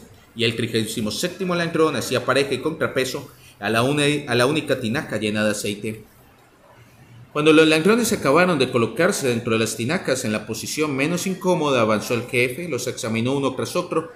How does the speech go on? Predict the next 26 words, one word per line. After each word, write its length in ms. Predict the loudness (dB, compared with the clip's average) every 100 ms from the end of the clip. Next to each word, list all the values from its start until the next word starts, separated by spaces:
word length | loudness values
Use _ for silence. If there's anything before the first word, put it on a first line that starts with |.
| -18 -12
y 100 | -4
tapó 260 | 0 4
las 200 | 4 4
bocas 300 | 2 0 0
de 60 | 0
las 160 | -2 -4
tinajas 460 | -6 -6 -6 -8
con 160 | -8 -6
fibras 340 | 0 2 2
de 100 | 0
palmera, 640 | 0 -2 0 0 -2 -8 -10
de 120 | -2
modo 260 | 4 4 4
que 80 |
ocultase 460 | 2 0 0 -4 -4
el 80 | -4
contenido 600 | -4 -2 -2 0 0 2
y 80 | 2
al 120 | 2
mismo 300 | 0 -2 -2
tiempo 400 | -2 -2 -4 -8
que 80 | -8
permitiese 580 | -4 -4 -2 -2 -2 -6
a 40 |
sus 220 | -8 -4
hombres 420 | -2 0 -2 -6